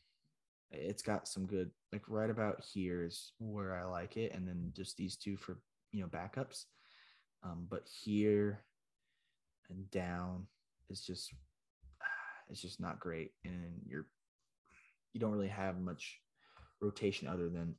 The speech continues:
at wide receiver or flex with these guys. You, you needed somebody,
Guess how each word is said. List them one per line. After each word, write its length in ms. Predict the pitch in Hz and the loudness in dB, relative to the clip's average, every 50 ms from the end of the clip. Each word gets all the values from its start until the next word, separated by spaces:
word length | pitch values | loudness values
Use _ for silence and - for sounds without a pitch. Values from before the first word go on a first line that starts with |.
| _ | _
at 180 | - 90 - - | -6 -6 -4 -2
wide 220 | 92 80 78 - | -2 -2 -2 -2
receiver 340 | 107 - - - - - - | -4 -4 -4 -4 -4 -4 -4
or 100 | - - | -4 -4
flex 600 | - - - - - - - - - - - - - _ _ _ _ _ - | -4 -6 -6 -6 -6 -6 -8 -8 -8 -8 -10 -10 -14 _ _ _ _ _ -12
with 120 | - - | -10 -6
these 160 | - - - | -6 -6 -6
guys. 420 | - - - 95 - - - - - _ - - - - _ _ _ | -6 -8 -8 -8 -8 -10 -10 -12 -12 _ -20 -20 -20 -20 _ _ _
You, 80 | - 90 | -8 -6
you 160 | 98 104 104 | -4 0 4
needed 280 | 110 113 120 127 113 - | 4 4 6 4 2 2
somebody, 500 | - - 101 98 95 92 92 90 90 - | 2 2 4 4 4 4 2 2 0 -4